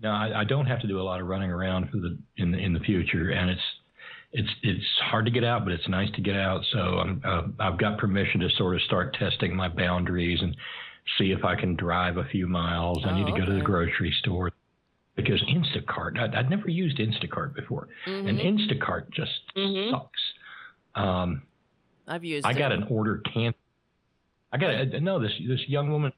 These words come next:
Speaker 1: canceled my order one evening because
Speaker 2: Why?
Speaker 1: I told her, because, uh,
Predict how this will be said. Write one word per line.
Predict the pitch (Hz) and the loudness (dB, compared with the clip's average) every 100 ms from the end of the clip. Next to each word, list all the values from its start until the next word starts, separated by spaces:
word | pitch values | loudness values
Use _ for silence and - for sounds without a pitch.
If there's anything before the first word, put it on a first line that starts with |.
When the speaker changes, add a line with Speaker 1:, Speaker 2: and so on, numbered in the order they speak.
| - | -4
Speaker 1:
canceled | 147 151 143 131 | -2 0 0 0
my | 120 113 107 | 2 0 2
order | 135 139 120 82 | 2 2 2 2
one | 90 85 | 0 0
evening | - 98 71 87 90 | -2 -2 0 -2 -2
because | 82 107 92 | 0 2 2
Speaker 2:
Why? | 110 131 _ _ _ _ _ _ 98 | 0 -6 _ _ _ _ _ _ -4
Speaker 1:
I | 92 | -2
told | - 120 107 - - _ _ - | 2 2 2 -2 -16 _ _ -8
her, | 139 | -2
because, | 117 131 123 104 - | 0 2 2 0 -2
uh, | 131 104 | 0 2